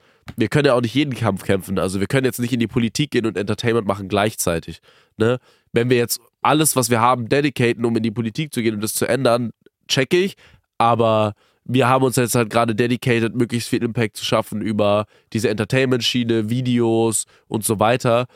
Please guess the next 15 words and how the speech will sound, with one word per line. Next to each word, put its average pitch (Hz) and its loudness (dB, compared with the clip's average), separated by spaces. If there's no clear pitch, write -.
Und 113 -6
ich 104 -2
würde 107 2
sagen, 107 0
was 107 -2
wir 107 2
da 107 2
machen, 110 -2
ist - -2
auch, 127 0
äh, 104 -4
auf 101 0
jeden 107 0
Fall 98 0
schon 92 -2